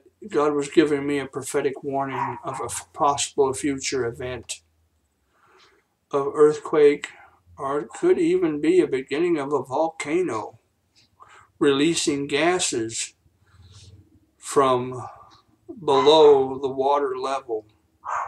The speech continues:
And this is very toxic to people.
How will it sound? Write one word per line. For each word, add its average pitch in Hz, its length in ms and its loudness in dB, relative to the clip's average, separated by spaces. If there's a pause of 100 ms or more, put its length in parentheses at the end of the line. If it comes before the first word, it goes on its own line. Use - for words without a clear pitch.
(1600)
And 139 160 -2
this 143 180 2
is 135 120 -4
very 139 240 6
toxic - 760 -2
to 131 120 -4
people. - 560 -8